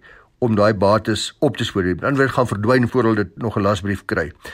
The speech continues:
Die bates gaan verwyder of vernietig word. Nou, 'n onlangse saak waar hierdie artikel ter sprake gekom het, is die saak van Becken, wat ek nou net, eh, vir u die verwysing van gegee het,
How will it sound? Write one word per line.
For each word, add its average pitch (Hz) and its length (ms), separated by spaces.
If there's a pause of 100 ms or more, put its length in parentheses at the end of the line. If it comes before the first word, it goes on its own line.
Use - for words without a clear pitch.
(180)
Die 101 140
bates 107 360
gaan 107 120
verwyder 110 380
of 107 80
vernietig 104 440
word. 85 360 (580)
Nou, 110 240
'n 107 60
onlangse 185 440
saak 123 360
waar 180 140
hierdie 123 260
artikel 123 540 (140)
ter - 160
sprake 117 400
gekom 110 300
het, 101 120
is 98 80
die 95 120
saak 110 280
van 87 160
Becken, 110 280
wat 104 120
ek 92 80
nou 90 160
net, 107 280
eh, 90 240
vir - 160
u 101 100
die 101 100
verwysing 120 440
van 123 180
gegee 127 340
het, 196 160